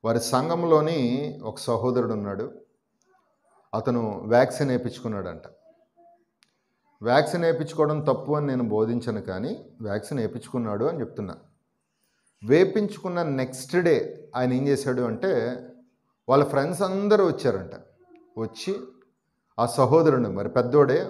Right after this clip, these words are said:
మరి ఆయన టాపీ మేస్త్రిగానో లేకపోతే ఏదో మొత్తానికి ఆ, ఆ టైప్, ఆ వర్గంలో ఉన్న పనే చేసుకుంటున్నవాడంట.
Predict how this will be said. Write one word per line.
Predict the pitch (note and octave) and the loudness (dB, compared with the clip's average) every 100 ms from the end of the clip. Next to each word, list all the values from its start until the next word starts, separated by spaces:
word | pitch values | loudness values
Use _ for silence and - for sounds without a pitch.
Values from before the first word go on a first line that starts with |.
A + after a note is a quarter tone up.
| A#2 | -4
మరి | A2+ G#2+ G#2 F#2+ | -4 -2 -2 -4
ఆయన | G2+ A2 G#2+ G2+ - | -6 -6 -6 -2 2
టాపీ | A#2 C3 | 2 2
మేస్త్రిగానో | C3+ C3 C3 C3 B2+ B2+ C3 E3 - - - _ _ - | -2 -4 -4 -4 0 0 -2 -4 -8 -16 -20 _ _ -2
లేకపోతే | B2 B2+ | -2 4
ఏదో | D3 D#3 | 4 4
మొత్తానికి | C#3+ B2 D#3+ E3 F3 D3 C#3 E3+ - - _ A#2+ | 2 0 -2 -2 -2 0 0 -4 -10 -20 _ 2
ఆ, | B2 C3+ - | 6 6 6
ఆ | C3 C#3 | 6 6
టైప్, | C#3 D3 D#3+ | 8 6 8
ఆ | D#3 | 6
వర్గంలో | C#3 C3+ C#3+ F3 F#3 F3+ | 8 8 6 6 8 6
ఉన్న | F3 E3+ D#3 C#3 - - - _ _ _ _ - | 6 4 4 2 -4 -16 -20 _ _ _ _ 2
పనే | D3 F#3 | 4 6
చేసుకుంటున్నవాడంట. | F#3+ E3+ - E3+ E3 D3+ C#3+ A#2+ G#2+ F#2 | 4 2 2 0 2 4 6 6 2 -2